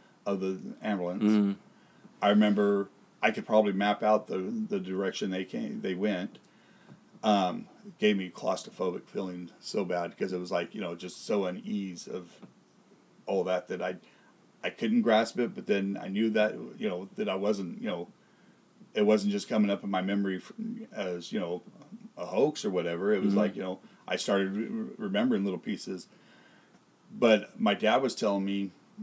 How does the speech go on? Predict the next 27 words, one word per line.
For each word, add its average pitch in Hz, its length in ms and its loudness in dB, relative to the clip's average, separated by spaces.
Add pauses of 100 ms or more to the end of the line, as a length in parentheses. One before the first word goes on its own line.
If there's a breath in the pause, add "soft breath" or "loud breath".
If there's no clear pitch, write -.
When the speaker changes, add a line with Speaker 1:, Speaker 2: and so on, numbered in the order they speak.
(140)
Speaker 1:
he 113 200 -6
said 101 340 2
when 98 160 -2
I 92 80 0
came 104 300 -4
into 101 220 -2
the 95 100 -2
hospital 104 400 -2
and 95 100 -2
they 92 60 -4
f-, - 140 -12 (220)
finally 104 420 0 (760 soft breath)
got 110 180 6
me 98 60 -4
calmed 107 340 2
down 113 320 2
and 90 120 -4
sedated, 98 640 0 (400)
that, 117 280 0 (120)
um, 95 520 -2
I 107 120 -6
kept 107 180 -6
on 98 160 0
saying, 104 240 0
"I 95 80 0
remember 101 440 2
riding 98 640 0